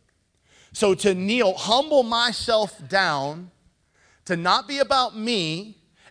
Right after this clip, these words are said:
and then to bless and lift up and encourage and invest in and speak life in to others. This word to bless means to be a catalyst for other people's destiny. It's not,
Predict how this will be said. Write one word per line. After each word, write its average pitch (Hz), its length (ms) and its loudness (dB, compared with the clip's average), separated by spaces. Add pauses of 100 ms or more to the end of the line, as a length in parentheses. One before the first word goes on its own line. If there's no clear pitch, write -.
and 196 160 0
then 214 140 0
to 196 200 -6
bless 165 800 0
and 156 300 -6
lift 185 320 -4
up 135 480 -2
and 135 160 -10
encourage 135 720 -10
and 135 120 -8
invest 135 560 -4
in 127 140 -10
and 120 140 -12
speak 165 320 -10
life 143 380 -2
in 127 240 -6 (260)
to - 180 -8
others. 120 380 -2 (260)
This 233 280 -2
word 220 220 0
to 196 120 -2
bless 170 560 -2 (240)
means 226 360 -4
to 220 80 -8
be 190 180 -6
a 185 60 0
catalyst 190 800 -4
for 180 220 -4
other 202 220 0
people's 175 480 -10
destiny. 120 640 -6 (1600)
It's 208 220 -2
not, 220 380 0